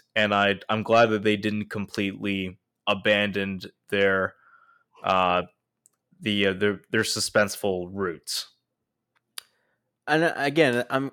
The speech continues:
Speaker 2: I'm kinda surprised that she's left alive, or, like, Michael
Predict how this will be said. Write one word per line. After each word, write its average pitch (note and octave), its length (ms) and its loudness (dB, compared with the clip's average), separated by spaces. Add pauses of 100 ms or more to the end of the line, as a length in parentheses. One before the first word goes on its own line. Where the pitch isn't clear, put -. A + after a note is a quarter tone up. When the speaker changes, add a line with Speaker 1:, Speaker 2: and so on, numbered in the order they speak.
Speaker 2:
I'm C3 180 -2
kinda D3+ 240 -2
surprised A#2 520 0
that G2+ 280 -2
she's G2+ 540 -8
left G2+ 380 -6
alive, F2 640 -10
or, G#2+ 220 -2
like, F#2+ 300 -4 (280)
Michael G2 600 -4